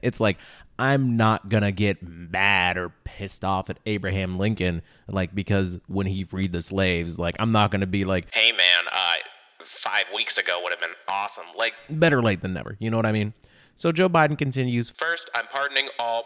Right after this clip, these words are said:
Speaker 2: prior federal offenses of simple marijuana possession. There are thousands of people who were previously convicted of simple possession who may be denied employment, housing, or educational opportunities as a result. My pardon will remove this burden."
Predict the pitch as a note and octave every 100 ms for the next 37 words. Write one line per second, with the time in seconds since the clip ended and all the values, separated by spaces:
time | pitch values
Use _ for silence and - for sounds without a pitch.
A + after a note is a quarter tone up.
0 | - G2+ G2+ G2+ - A2+ A#2 A#2+ A#2 G#2
1 | G2 G2+ G2 G2 - G2+ G2 G2 F#2 F#2
2 | F2+ F2+ F2+ G2 A#2 - - - - -
3 | G2 G2 G#2+ A#2+ D3+ D#3+ D#3 G#2 G#2 A#2
4 | A2+ A#2+ - F#2+ F#2+ F#2 G#2 B2 G#2+ F#2
5 | G#2 A2 - - A#2 - G2+ E2 F#2+ G#2
6 | - - _ _ A#2+ A2+ A2 - G2+ G2+
7 | A#2+ C#3+ A#2 G#2+ G#2+ G2+ F#2+ G2 G2 F#2+
8 | D#3+ E3+ F3 G2+ G#2 A2 A2 - G2 A2
9 | G2 G#2+ G2 - - G2+ F#2+ F2+ F#2+ F2+
10 | F#2+ A#2+ B2+ - - A#2 A#2+ A2 G#2 G#2
11 | G#2 G#2+ A2 G#2 F2+ F2+ A2+ D3 -